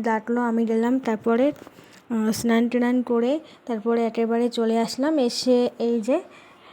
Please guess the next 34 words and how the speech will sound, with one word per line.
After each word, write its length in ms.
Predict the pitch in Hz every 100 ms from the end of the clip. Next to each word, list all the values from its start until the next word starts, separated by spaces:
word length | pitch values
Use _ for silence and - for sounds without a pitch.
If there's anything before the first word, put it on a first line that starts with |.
| -
একটু 420 | 247 254 - 262 262 254 247
মুখটা 600 | 247 - - - 247 240 240 233
ঠিকঠাক 460 | 240 226 - 240 233 -
করে 160 | 233 226
নিচ্ছি। 280 | 220 220 269
ফেসটার 480 | - 226 220 - 226 220
অবস্থা 340 | 226 226 226 214
হয়েছে 320 | 226 214 233
খুব 200 | - 233 233
খারাপ, 240 | 220 214 240 214
জানি 300 | 220 214 220
না 120 | 247 285 - - -
ফেয়ার 220 | 233 220
লাভলি 300 | 233 226 233
মারছি 360 | 233 214 214 247
তাতেও 360 | 214 208 208 220 226
কোনো 120 | 226
কাজ 200 | 226 226 220
হবে 160 | 220 214 214
নাকি, 220 | 208 294 - - - - -
কারণ 260 | 269 277 262 262
মুখে 300 | 247 - 254 254
চোখের 260 | 240 240 233
নিচে 260 | 233 240 233
কালো 200 | 208 214
দাগ, 240 | 208 220 240 - - - - 254
মুখে 280 | 269 269 285
কালো 300 | 240 233 233
দাগ 260 | 233 233 233 240
এরম 180 | 220 233
ছোপ 220 | 226 233 -
ছোপ 160 | 254 254 -
পড়ে 200 | 233 226
যাচ্ছে। 420 | 226 220 - 262